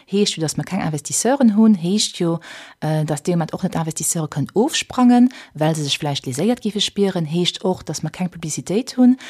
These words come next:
dass die jemand keine, äh, Annonceuren da sind, Großfirmen, ähm, die Werbung schalten, an die die Werbung auch können zurückziehen, wenn sie nicht fanden, dass die Berichterstattung an die Richtung geht.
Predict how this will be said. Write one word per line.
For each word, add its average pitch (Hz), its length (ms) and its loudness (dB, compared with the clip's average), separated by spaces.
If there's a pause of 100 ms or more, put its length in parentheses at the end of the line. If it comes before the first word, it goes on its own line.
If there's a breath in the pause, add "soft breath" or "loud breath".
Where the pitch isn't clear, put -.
(220 loud breath)
dass - 160 -6
die 190 80 0
jemand 165 380 0
keine, 196 340 0
äh, 160 220 -2
Annonceuren 214 580 2
da 202 160 2
sind, 190 340 0
Großfirmen, 190 760 2 (340 loud breath)
ähm, 156 540 0
die 160 440 -2
Werbung 254 340 4
schalten, 226 640 2
an 170 100 -2
die 156 80 -6
die 160 180 -2
Werbung 170 280 0
auch 160 100 -4
können 147 200 -2
zurückziehen, 214 840 2
wenn 170 180 2
sie 151 100 -4
nicht 214 200 0
fanden, 190 320 -2
dass 151 160 -4
die 151 80 -8
Berichterstattung 160 720 -6
an 147 80 -4
die 147 140 -4
Richtung 247 340 4
geht. 233 300 4